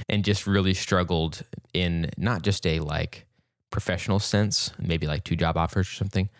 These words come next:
but in a way that really does affect your heart and your, your mind and your emotions and, and feels very, I don't know, just challenging on every level. And I think what's helpful about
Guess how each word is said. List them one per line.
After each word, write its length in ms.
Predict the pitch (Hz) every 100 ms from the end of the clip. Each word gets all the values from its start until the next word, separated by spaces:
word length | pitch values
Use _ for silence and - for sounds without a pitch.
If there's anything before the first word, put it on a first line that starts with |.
| _ - -
but 100 | 101
in 100 | 120
a 60 |
way 120 | 110
that 120 | 98 82
really 320 | 87 90 85
does 220 | 80 78
affect 320 | 82 - -
your 80 | 80
heart 280 | 80 73 - _ -
and 280 | 82 78 76
your, 300 | 82 - 104 - _ _
your 420 | - 78 82 - -
mind 400 | - 82 80 80
and 100 | 82
your 120 | 78 78
emotions 580 | 78 80 - - 87
and, 220 | 92 - - _ _ _ _ -
and 140 | 90
feels 240 | 92 85 82
very, 640 | 87 82 85 85 80 90 151 -
I 60 |
don't 140 | 82 62
know, 120 | 64
just 180 | - -
challenging 340 | 73 80 69
on 100 | 76
every 160 | - 50
level. 360 | 50 50 - _ _ _ _ _ _ -
And 80 | 98
I 40 |
think 240 | - 117
what's 140 | 101 -
helpful 400 | 110 90 - 92
about 500 | 82 82 78 -